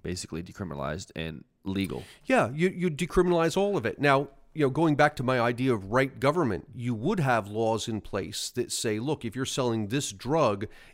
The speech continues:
Speaker 2: and it's tainted and kills people, yeah, that's a problem.
Speaker 1: That's a problem.
Speaker 2: You've imposed a harm on somebody."
Speaker 1: Sure.
Speaker 2: But apart from that, you know, it, you, you let people do what they want. Now, that's not to say that we shouldn't be concerned about drug addiction. Certainly we should.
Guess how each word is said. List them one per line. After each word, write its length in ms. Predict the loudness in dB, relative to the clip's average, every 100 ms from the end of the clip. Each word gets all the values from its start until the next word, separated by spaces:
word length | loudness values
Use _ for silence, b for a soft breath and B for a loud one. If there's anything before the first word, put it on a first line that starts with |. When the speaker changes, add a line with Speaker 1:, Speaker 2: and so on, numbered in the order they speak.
| B
Speaker 2:
and 260 | 2 4 2
it's 240 | -2 -2 -6
tainted 640 | -2 2 2 0 -4 -4
and 220 | -2 -2
kills 380 | 4 6 6 2
people, 500 | -4 -8 -8 -10 -10 b b b
yeah, 200 | 4 4
that's 240 | 4 2
a 40 | 2
problem. 340 | 4 6 4
Speaker 1:
That's 120 | 0
a 40 | -2
problem. 140 | 0
Speaker 2:
You've 120 | 2 8
imposed 400 | 10 12 10 4
a 60 |
harm 340 | 2 4 6 4
on 140 | 2
somebody." 420 | 0 -2 -2 -6
Speaker 1:
Sure. 300 | -4 -2 -4 B B
Speaker 2:
But 220 | 2 2 0
apart 380 | 0 4 4 4
from 160 | -2 -2
that, 260 | -2 -4
you 100 | -4
know, 40 | -4
it, 280 | -6 -10 -16 -18 -20 -20
you, 380 | -20 -10 -6 -4
you 140 | -2 -2
let 160 | -2
people 220 | -4 -6
do 160 | -4 -2
what 160 | -2 -2
they 80 | -2
want. 340 | 0 -2 -6 B B
Now, 320 | 0 2 2 -4 _
that's 280 | -2 -2 0
not 320 | 2 0 0
to 80 | -4
say 420 | -2 -2 -2 -2
that 300 | -2 -2 -4 -6
we 160 | -6
shouldn't 420 | -4 -2 -2 -2
be 140 | -4 -8
concerned 600 | -6 -6 -2 -2 -2 -4
about 280 | -2 -4 -2
drug 240 | -4 -4
addiction. 440 | -6 -6 -6 -8
Certainly 480 | -8 -2 -2 0 -2
we 160 | -2 -6
should. 320 | -6 -8 -10